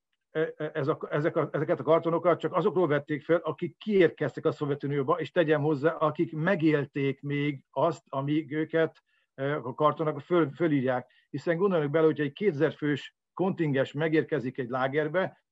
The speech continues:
azt a kétezer főt nem veszik egyből kartonba. Ez a parancsnoktól, illetve az ottani írnokoktól függött, hogy, hogy milyen gyorsan veszik őket, ö, listába, és bizony több visszaemlékező leírt, hogy két-három hét után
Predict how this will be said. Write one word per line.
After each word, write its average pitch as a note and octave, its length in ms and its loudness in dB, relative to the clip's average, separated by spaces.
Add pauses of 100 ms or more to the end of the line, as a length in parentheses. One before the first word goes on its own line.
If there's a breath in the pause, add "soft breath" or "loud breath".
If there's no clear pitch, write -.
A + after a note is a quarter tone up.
azt C#3 180 -4
a D3+ 40 -8
kétezer D#3+ 460 0
főt D3 200 -4
nem F3+ 140 -4
veszik D#3+ 240 -4
egyből C3 240 -2
kartonba. C3 640 -4 (280 soft breath)
Ez E3+ 180 -2
a E3+ 400 4
parancsnoktól, D3 800 2 (140 soft breath)
illetve C3+ 300 -4
az D#3+ 60 -2
ottani D3 340 -2
írnokoktól C3+ 560 -2
függött, C#3+ 360 -2
hogy, C#3+ 220 0 (320)
hogy C#3+ 240 -4
milyen D3+ 380 0
gyorsan C#3+ 640 0 (180)
veszik C#3 320 -4
őket, C#3 420 -2
ö, B2+ 280 -10
listába, D3+ 460 2
és C3+ 100 -2
bizony D#3+ 380 -2 (200)
több F#3 180 2
visszaemlékező C#3+ 640 -2
leírt, E3+ 280 2
hogy E3+ 140 -2
két-három F3 640 4
hét C#3 220 -2
után C#3+ 500 -2